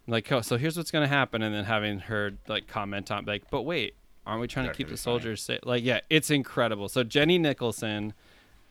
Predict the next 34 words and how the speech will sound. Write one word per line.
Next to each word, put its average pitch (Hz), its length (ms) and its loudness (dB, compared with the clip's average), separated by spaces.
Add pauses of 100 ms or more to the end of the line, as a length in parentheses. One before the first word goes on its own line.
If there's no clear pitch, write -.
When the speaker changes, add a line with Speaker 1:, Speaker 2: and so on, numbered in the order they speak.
(120)
Speaker 1:
Suicide 120 540 4
Squad. 101 540 2
It 120 60 -4
has 135 120 2
a 117 40 -2
ton 113 180 0
of 98 80 -2
views. 101 200 -2
It - 80 -10
should 120 140 -2
be 107 80 -2
easy 101 120 -4
to 95 80 -10
find, 101 300 -4 (420)
but 107 260 -2 (140)
it's, 110 300 -4
uh, 95 260 -4
very 107 240 -2
worth 101 220 -2
your 98 100 -10
time. 95 360 -12 (640)
Um, 110 640 -2 (1200)
nice. 151 400 -2
Well, 151 320 4 (180)
uh, 127 380 4
yeah, 131 200 4
maybe 131 200 4
we'll 143 140 4
get 135 120 0
the - 100 -8
Ayer 123 180 4
cut. - 260 0
Maybe 120 300 -2
not. 107 340 -2